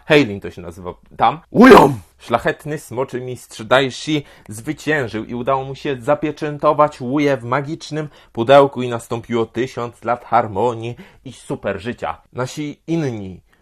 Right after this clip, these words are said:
przechodzący z pokolenia na pokolenie, z dziada pradziada, wojownicy Shaolin doskonalili swoje zdolności i w zasadzie nie mieli nic za wiele do robienia, no zło spało przez tysiąc lat. No ale jak się domyślacie, tutaj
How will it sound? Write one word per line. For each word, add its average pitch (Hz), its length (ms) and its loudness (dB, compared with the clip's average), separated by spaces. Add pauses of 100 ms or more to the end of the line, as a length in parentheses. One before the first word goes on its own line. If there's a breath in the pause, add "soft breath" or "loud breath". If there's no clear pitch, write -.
przechodzący 143 580 -2
z - 60 -14
pokolenia 170 460 2
na 160 80 -2
pokolenie, 147 480 -2
z 110 60 -12
dziada 147 220 4
pradziada, 151 460 2 (240 loud breath)
wojownicy 156 540 -2
Shaolin 156 480 0
doskonalili 156 640 -4
swoje 143 340 -4
zdolności 147 840 -2 (140)
i 147 60 -10
w 151 40 -10
zasadzie 226 340 0
nie 233 100 -2
mieli 202 380 2
nic 135 220 -12
za 135 120 2
wiele 135 220 2
do 135 100 2
robienia, 127 360 -2
no 110 120 -8
zło 117 540 -2 (100)
spało 98 540 4
przez - 240 -12
tysiąc 151 280 -8
lat. - 260 4 (260 soft breath)
No 254 80 0
ale 226 140 4
jak 180 80 2
się 170 100 -8
domyślacie, 147 480 0
tutaj 131 400 6